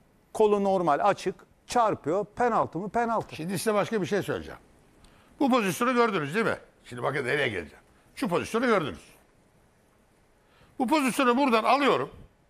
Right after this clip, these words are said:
Speaker 2: Buradan alıyorum bu pozisyonu. Şuraya getiriyorum. Buraya getiriyorum.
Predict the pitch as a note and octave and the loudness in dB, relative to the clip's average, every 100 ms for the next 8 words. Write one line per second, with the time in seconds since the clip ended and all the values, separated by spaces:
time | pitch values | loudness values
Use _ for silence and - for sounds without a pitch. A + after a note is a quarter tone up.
0 | _ - E3 F3 F#3+ G3 C#3 F2+ D2 D#2+ | _ -16 -12 -8 -6 -4 -4 -6 -12 -20
1 | C#2+ G2+ D#3+ G#3 - _ - - _ - | -20 -12 -10 -12 -14 _ -20 -20 _ -2
2 | - D4 B3 B3 A3 E3 B2 F#2 - _ | 2 4 4 4 0 0 -2 -4 -8 _
3 | _ _ _ _ _ _ - _ _ _ | _ _ _ _ _ _ -20 _ _ _
4 | _ - _ - - _ _ - G#3+ G3+ | _ -20 _ -20 -20 _ _ -4 2 2
5 | F3+ - A2 D#2+ | 0 -4 -6 -8